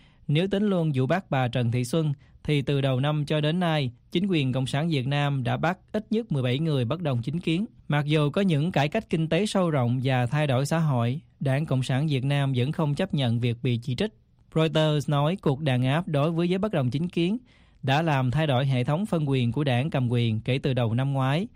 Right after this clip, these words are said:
Khi ấy, lực lượng công an được củng cố và gia tăng nhiều ảnh hưởng lớn hơn. Kể từ cuối tháng bảy, Việt Nam đã bắt giữ bảy nhà tranh đấu, được cho là thành viên của Hội Anh em Dân Chủ, gồm các ông Nguyễn Trung Tôn, Phạm Văn Trọi, Trương Minh Đức, Nguyễn Văn Túc, Nguyễn Trung Trực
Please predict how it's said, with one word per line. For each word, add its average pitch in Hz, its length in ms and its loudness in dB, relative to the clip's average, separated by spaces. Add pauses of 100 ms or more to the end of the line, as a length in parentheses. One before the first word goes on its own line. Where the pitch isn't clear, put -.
(120)
Khi 175 200 2
ấy, 175 200 2
lực 156 180 0
lượng 131 220 2
công 160 180 0
an 160 220 2
được 123 200 0
củng 131 200 -2
cố 156 360 2
và 127 240 2
gia 143 220 0
tăng 143 340 0
nhiều 127 200 2
ảnh 117 160 0
hưởng 139 240 2
lớn 156 180 2
hơn. 135 280 2 (360)
Kể 143 120 2
từ 143 240 2
cuối 151 200 0
tháng 185 220 2
bảy, 135 400 2
Việt 135 220 0
Nam 151 300 2
đã 131 140 2
bắt 175 220 0
giữ 123 240 2
bảy 123 220 0
nhà 143 260 2
tranh 143 220 0
đấu, 151 300 2 (340)
được 131 260 0
cho 156 180 2
là 139 160 0
thành 123 220 0
viên 143 300 2
của 156 140 0
Hội 135 200 2
Anh 147 160 0
em 143 140 2
Dân 147 180 2
Chủ, 135 340 2 (180)
gồm 131 260 2
các 165 120 -2
ông 151 260 0
Nguyễn 131 200 2
Trung 156 200 -2
Tôn, 143 320 0 (100)
Phạm 127 260 0
Văn 147 200 -2
Trọi, 113 440 0
Trương 139 240 0
Minh 135 180 0
Đức, 175 160 -2 (300)
Nguyễn 127 220 2
Văn 156 160 0
Túc, 190 240 -2 (260)
Nguyễn 127 260 0
Trung 151 180 0
Trực 135 200 0